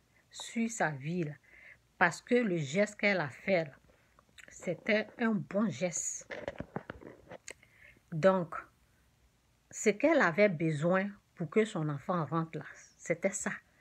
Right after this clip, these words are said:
Une parole de bénédiction d'une personne, d'une ointe de Dieu. Une ointe, oui, je pense, de Dieu. Donc,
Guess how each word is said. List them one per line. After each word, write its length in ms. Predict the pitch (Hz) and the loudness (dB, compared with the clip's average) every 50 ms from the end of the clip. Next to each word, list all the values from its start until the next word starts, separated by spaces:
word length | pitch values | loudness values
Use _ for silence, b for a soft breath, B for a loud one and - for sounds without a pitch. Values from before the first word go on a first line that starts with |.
| B B B B B B | B B B B B B
Une 240 | - 233 233 220 202 | 2 4 4 2 0
parole 640 | - - - 175 160 151 135 147 165 165 165 156 135 | -4 -4 0 0 0 0 -2 -4 -4 -4 -4 -4 -6
de 120 | 135 147 - - - | -6 -10 -10 -8 -6
bénédiction 760 | 147 147 143 151 151 139 143 147 143 - - - 180 175 175 185 | -4 -2 -2 -2 -4 -4 -6 -8 -10 -10 -8 -6 -6 -6 -6 -6
d'une 280 | 175 143 160 202 202 202 | -4 -2 0 0 0 0
personne, 460 | - 170 151 - - - 170 175 175 | -2 -4 -4 -4 -6 -8 -6 -6 -4
d'une 280 | 160 156 202 226 220 - - _ _ - | 0 0 0 0 0 -4 -8 _ _ -2
ointe 280 | - 277 294 294 269 214 | 2 4 4 4 4 0
de 100 | 165 156 | -2 -4
Dieu. 320 | 139 135 139 170 165 165 b b b b b b b b b b b b b b - | -6 -4 -2 -2 -2 -4 b b b b b b b b b b b b b b 0
Une 240 | 254 285 311 262 - - - | 2 4 4 4 2 0 2
ointe, 600 | 285 311 294 240 170 143 147 - - - - - _ _ _ - | 4 4 4 2 0 -4 -8 -16 -20 -20 -20 -20 _ _ _ -10
oui, 200 | 180 180 170 156 | -6 -4 -4 -2
je 80 | 151 151 | -4 -4
pense, 380 | 151 - 185 180 165 - - - _ _ - | -4 -4 -4 -4 -4 -6 -12 -20 _ _ -6
de 140 | 180 175 180 | -2 -2 0
Dieu. 360 | 165 143 156 190 202 175 - - _ _ _ _ - _ _ _ _ _ _ _ _ _ _ _ _ _ _ _ _ _ _ _ _ _ _ _ B B B B B B B B B B _ - | 0 0 0 0 0 0 -2 -6 _ _ _ _ -20 _ _ _ _ _ _ _ _ _ _ _ _ _ _ _ _ _ _ _ _ _ _ _ B B B B B B B B B B _ 2
Donc, 420 | 170 - 262 294 330 320 - - | 8 10 10 10 10 6 2 0